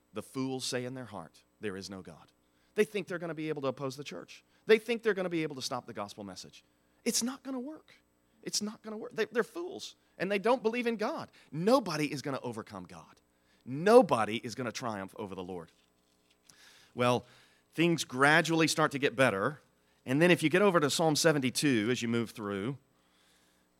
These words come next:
there's this psalm that is of Solomon. And, um,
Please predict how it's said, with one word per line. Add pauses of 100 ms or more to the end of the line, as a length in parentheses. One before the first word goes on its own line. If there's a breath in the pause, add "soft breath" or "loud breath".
(300)
there's
this
psalm (420)
that
is
of
Solomon. (1300 loud breath)
And, (320 soft breath)
um,